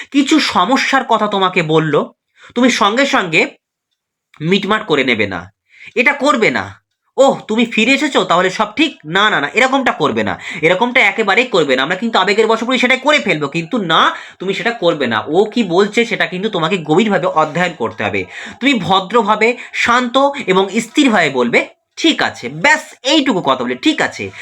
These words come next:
কিন্তু আগের মতো সব কিছু হবে এটা মনে কিন্তু করবে না তুমি। আগের মতো সব কিছু হবে এটা কিন্তু মনে করবে না তুমি। মানুষ বদলালে সম্পর্ক কিন্তু বদলে যায়,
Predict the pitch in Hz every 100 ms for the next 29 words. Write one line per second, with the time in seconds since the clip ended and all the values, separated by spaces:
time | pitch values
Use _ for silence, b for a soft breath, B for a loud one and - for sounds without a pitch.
0 | B 302 302 254 180 196 302 269 214 208
1 | - 220 220 233 226 202 208 202 202 214
2 | 180 180 208 151 156 175 160 139 - 151
3 | 143 139 135 139 135 117 98 B B 143
4 | 185 196 214 - 165 160 160 247 165 156
5 | 220 - - 202 240 180 185 196 247 254
6 | 214 160 131 104 B 214 143 151 190 220
7 | 160 147 156 170 214 311 B B - 170
8 | 156 170 165 220 214 185 156 233 165 143
9 | 139 131 123 98